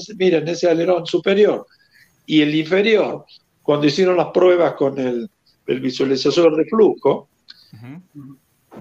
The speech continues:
Speaker 1: está totalmente atacado, no hay ninguna rotura.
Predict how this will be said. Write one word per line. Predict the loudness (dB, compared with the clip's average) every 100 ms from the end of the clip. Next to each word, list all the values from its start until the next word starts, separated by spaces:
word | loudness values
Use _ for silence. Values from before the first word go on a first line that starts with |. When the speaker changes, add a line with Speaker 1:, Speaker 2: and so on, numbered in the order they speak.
| -20 _ _ _ -8
Speaker 1:
está | -2 0 2
totalmente | 2 2 0 2 0 2
atacado, | 0 0 2 2 2
no | 2
hay |
ninguna | 2 2 0 2 0 -2 -2
rotura. | 0 0 4 4 4 -2